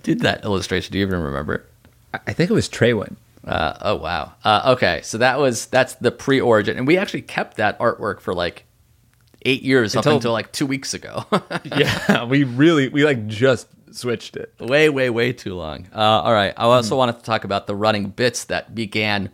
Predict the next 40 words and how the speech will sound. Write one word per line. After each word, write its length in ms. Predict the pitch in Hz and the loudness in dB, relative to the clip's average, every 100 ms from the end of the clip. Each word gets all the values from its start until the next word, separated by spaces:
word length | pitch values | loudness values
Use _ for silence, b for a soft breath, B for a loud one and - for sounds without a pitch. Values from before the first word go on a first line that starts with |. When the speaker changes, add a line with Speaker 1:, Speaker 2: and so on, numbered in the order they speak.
| - | -4
Speaker 1:
with 200 | 151 156 | -4 2
episode 540 | 214 214 214 220 190 | 0 0 -4 0 0
one. 500 | 143 139 202 165 92 - - | 0 2 2 2 -2 -8 -14
Episode 340 | - 143 139 | -12 -4 -4
one 200 | 135 151 | 0 0
had 120 | 143 | 2
our 100 | 120 107 | 2 0
Speaker 2:
With 80 | |
Speaker 1:
first 240 | 123 127 190 | -2 -4 -4
Speaker 2:
episode 140 | 151 | -6
one. 500 | 117 113 151 104 - _ - | -6 -6 -6 -10 -16 _ 0
Speaker 1:
origin 420 | 127 147 127 110 | 4 4 4 -4
Speaker 2:
Jesus. 120 | 98 | -4
Speaker 1:
story 260 | - 98 95 | 0 2 2
for 340 | - 95 92 | 2 2 2
our 160 | 85 98 | 0 2
running 280 | 101 101 92 | 2 0 0
bits. 300 | 95 - - B B | -2 -4 -12 B B
But 80 | - | 2
let's 160 | 113 - | 2 4
take 160 | 110 | 2
a 40 | 104 | 2
break. 320 | 90 107 101 | 4 4 4
We'll 120 | 92 | -2
thank 240 | - 123 113 | 0 0 0
some 160 | 95 | -6
sponsors, 580 | - - 135 127 117 110 | -8 0 0 0 -2 -6
come 360 | - 139 131 - | -2 -2 -2 -2
back, 420 | 165 190 170 - B B B | 2 2 0 -10 B B B
and 120 | - 95 | -6 -2
answer 340 | 101 - 90 | -2 -4 -6
questions, 920 | - - 76 107 107 - 69 67 - - | -8 -12 -2 0 0 -4 -8 -8 -10 -6
maybe 580 | 107 147 170 69 71 - | 0 2 0 -4 -8 -6
on 100 | 101 | 0
the 80 | 95 | 2
other 140 | 117 | 2
side 180 | 165 160 | 4 4
of 60 | |
these 160 | 170 165 | 2 2
messages. 580 | 208 - 208 - - | 0 0 -4 -4 -8